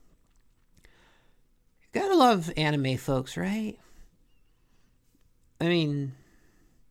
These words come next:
I, I still don't know how to describe this, but yeah. Basically, they actually animate his brain pulsing. So,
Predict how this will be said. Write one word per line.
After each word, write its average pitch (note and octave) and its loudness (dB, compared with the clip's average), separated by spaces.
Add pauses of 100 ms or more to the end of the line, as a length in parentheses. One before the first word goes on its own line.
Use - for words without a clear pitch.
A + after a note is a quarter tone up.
(540)
I, - -2 (680)
I D#3 -4
still A#3 2
don't E3+ 4
know C#3+ 2
how D3+ 4
to A#2 -2
describe A2 -2
this, - -8
but B2 -4
yeah. A#2 -6 (540)
Basically, E3+ 2
they E3 2
actually F3+ -2
animate F#3+ 0
his D#3 0
brain C3 -2 (100)
pulsing. A#2 -6 (2250)
So, E4 2